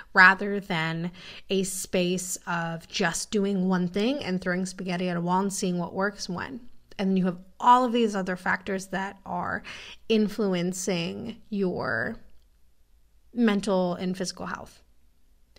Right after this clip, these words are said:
I don't know if any of this made sense. <laughs> I really just went from a very intuitive space with this. Obviously, um, the scientist's name is Doctor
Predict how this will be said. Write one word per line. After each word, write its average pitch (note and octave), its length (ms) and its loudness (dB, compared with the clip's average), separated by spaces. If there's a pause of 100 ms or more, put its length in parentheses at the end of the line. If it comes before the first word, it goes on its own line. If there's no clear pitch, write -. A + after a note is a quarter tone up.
(760)
I A3 80 4
don't C#4 260 2
know G3+ 160 4
if F#3+ 100 -2
any F3+ 160 4
of E3+ 120 0
this F3 180 -4
made F3+ 200 -4
sense. - 320 -4 (600)
<laughs> - 540 -2
I A3+ 100 6
really G3+ 380 2
just G3 180 -2
went G3 180 -4
from F#3 220 -4
a F#3+ 80 0
very F#3+ 340 -4
intuitive F#3 460 -4
space F3 320 -4
with - 180 -12
this. - 380 -8 (160)
Obviously, F#3+ 720 -2 (420)
um, F3 500 0
the F#3+ 640 -2
scientist's F#3+ 580 0
name F#3 200 0
is F#3 140 -2
Doctor A3 580 -4